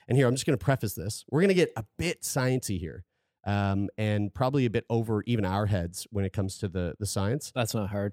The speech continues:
Speaker 1: Um, not hard. Uh, but I have a remedy for that once we get through it. So, um, uh,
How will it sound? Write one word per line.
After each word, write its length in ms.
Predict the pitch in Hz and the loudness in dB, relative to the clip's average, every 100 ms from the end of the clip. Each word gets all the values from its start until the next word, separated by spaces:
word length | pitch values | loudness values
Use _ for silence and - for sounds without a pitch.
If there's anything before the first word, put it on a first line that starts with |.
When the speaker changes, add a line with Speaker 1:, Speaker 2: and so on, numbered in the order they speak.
| - | 2
Speaker 1:
Um, 380 | 113 110 104 - _ _ _ _ - - | 2 4 2 -2 _ _ _ _ -14 0
not 180 | 123 117 | 2 4
hard. 200 | 104 - - - | 2 -2 -18 -4
Uh, 200 | 113 113 101 | 2 2 4
but 300 | 160 147 - - 123 | 4 4 0 -10 -2
I 200 | 120 113 | 0 2
have 180 | 131 | 0
a 20 | 113 | 0
remedy 400 | 117 180 156 110 | 0 0 0 -2
for 140 | 101 | -2
that 240 | 92 101 _ - | -2 -4 _ -4
once 260 | 107 110 | -2 -2
we 80 | 107 | -2
get 160 | 95 - | -4 -4
through 180 | 92 80 | -6 -6
it. 100 | - | -4
So, 280 | - 113 107 - _ - | 0 2 0 -6 _ 0
um, 460 | 117 117 113 110 - _ _ _ _ _ _ _ _ - | 4 6 4 2 0 _ _ _ _ _ _ _ _ -2
uh, 420 | 113 110 107 107 | 2 4 4 2